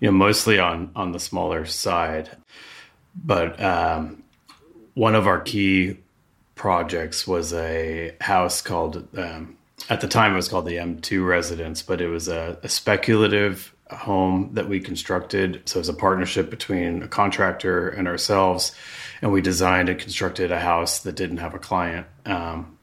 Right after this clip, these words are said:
for sale. And, uh, that home has a, has an interesting story, but the, the buyer was John Hoke,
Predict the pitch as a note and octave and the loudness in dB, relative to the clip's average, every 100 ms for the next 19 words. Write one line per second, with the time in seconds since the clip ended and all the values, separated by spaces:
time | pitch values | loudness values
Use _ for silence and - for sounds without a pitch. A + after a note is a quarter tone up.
0 | - - F#2+ - F#2 D#2+ F2 - _ - | -20 -10 -4 -2 -2 -2 -6 -10 _ -6
1 | F#2+ F2 E2+ E2+ E2+ E2+ D#2 - - - | -4 -4 -2 0 2 2 -2 -6 -14 -14
2 | - - - G#2 F#2 G2+ G2 F#2 F2+ E2+ | -16 -8 2 2 4 2 4 2 0 0
3 | F2 F2 - G2 F#2 F#2+ F2+ - F#2 - | -2 -4 -4 -4 -2 0 -2 -4 -2 4
4 | A#2+ A#2 G#2 F#2+ F2+ - - F#2 F2 E2+ | 6 6 4 0 -6 -6 -6 -4 -4 -4
5 | E2+ - - _ - F2+ A2+ G#2 G#2 G2+ | -8 -12 -20 _ -12 -6 0 4 6 4
6 | F#2 F2+ F2+ F#2 - - G2+ E2+ - F#2 | 4 2 -2 -6 -12 -8 -6 -4 -2 0
7 | F2 F2+ F#2 F#2 | 0 0 0 -2